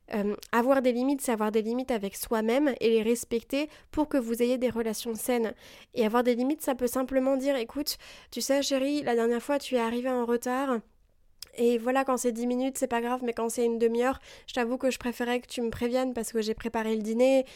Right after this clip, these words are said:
je t'attendais, je me suis fait du souci, tu prenais la voiture, t'aurais pu avoir un accident. Je sais que, euh, tu, on peut pas se parler tout le temps, mais juste envoie-moi un petit message pour me prévenir que tu as du retard, comme ça moi je m'inquiète pas. »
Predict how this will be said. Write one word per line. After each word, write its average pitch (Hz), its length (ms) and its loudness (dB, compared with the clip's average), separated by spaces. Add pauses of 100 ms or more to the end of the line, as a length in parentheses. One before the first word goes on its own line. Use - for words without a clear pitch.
(140)
je - 80 -12
t'attendais, 220 440 2
je 254 100 0
me 233 100 2
suis 226 140 -4
fait 233 120 0
du 220 120 -4
souci, 233 340 -6
tu 247 120 -8
prenais 220 260 -2
la 208 100 0
voiture, 208 360 -2
t'aurais 226 200 -4
pu 220 100 -4
avoir 214 220 -2
un 208 120 0
accident. 233 460 0 (360)
Je 226 120 0
sais 262 240 2
que, 226 420 4
euh, 220 120 -2
tu, - 260 -8
on 214 140 -6
peut 214 100 -4
pas 226 180 -2
se - 80 -8
parler 226 280 0
tout 240 100 -6
le 233 60 -8
temps, 262 140 4
mais 254 120 4
juste 240 300 -2
envoie-moi 240 340 0
un 240 100 0
petit 233 160 -8
message 240 380 0
pour 240 100 -2
me 220 120 0
prévenir 247 600 -2
que 262 100 -4
tu 233 160 -6
as 214 60 -2
du 220 120 -6
retard, 254 340 -4
comme 233 180 -2
ça 247 140 -2
moi 240 160 -2
je 240 80 -4
m'inquiète 226 380 -4
pas. » 208 140 -6